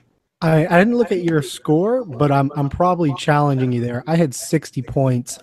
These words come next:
Um, my midfield did pretty well, but, uh, defense was bad.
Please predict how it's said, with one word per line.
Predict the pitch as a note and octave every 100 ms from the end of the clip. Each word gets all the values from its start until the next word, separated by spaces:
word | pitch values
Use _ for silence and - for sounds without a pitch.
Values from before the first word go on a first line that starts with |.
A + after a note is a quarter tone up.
| _
Um, | C3 A#2 A2 A2 - - _ -
my | D3+
midfield | C#3 F#3 F#3+ G#3+ G3
did | F3+ F3
pretty | - G#3+ G3+
well, | F#3+ G3 G3
but, | G3+ C#3 C3+ B2+ B2
uh, | C3+ B2 A#2 A#2 - _ E3+ -
defense | - D3+ D3 C3+ C3
was | C3
bad. | A#2 C3 C3 B2+ B2